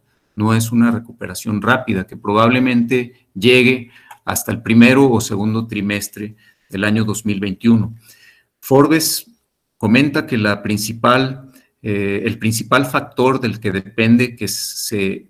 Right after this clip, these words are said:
tenga una recuperación plena es cuando se llegue a tener una vacuna, una vacuna o una cura que demuestre ser efectiva, un tratamiento que demuestre ser eficaz para combatir el virus. Esto se calcula que tomará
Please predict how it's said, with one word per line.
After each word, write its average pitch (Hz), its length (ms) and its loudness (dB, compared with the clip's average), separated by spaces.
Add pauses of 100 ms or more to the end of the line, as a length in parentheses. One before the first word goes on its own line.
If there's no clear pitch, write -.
tenga 117 320 2
una 117 260 4
recuperación 107 840 -4
plena 113 400 0
es 107 160 -6
cuando 120 300 -2
se 98 220 -6
llegue 117 220 4
a 143 100 0
tener 113 440 -2
una 143 220 2
vacuna, 120 580 -4 (320)
una 135 160 -2
vacuna 117 680 0 (240)
o 147 480 2 (160)
una 139 400 0
cura 135 480 0
que 113 140 -6
demuestre 107 480 -4
ser 104 260 -4
efectiva, 113 460 -6
un 117 160 2
tratamiento 123 760 0
que 113 120 -4
demuestre 110 360 -4
ser 113 200 -4
eficaz 117 640 -4
para 98 260 -6
combatir 98 680 -8
el 95 180 -8
virus. 90 440 -8 (440)
Esto 139 340 2
se 147 160 -4
calcula 127 680 2 (360)
que 107 120 -2
tomará 107 760 0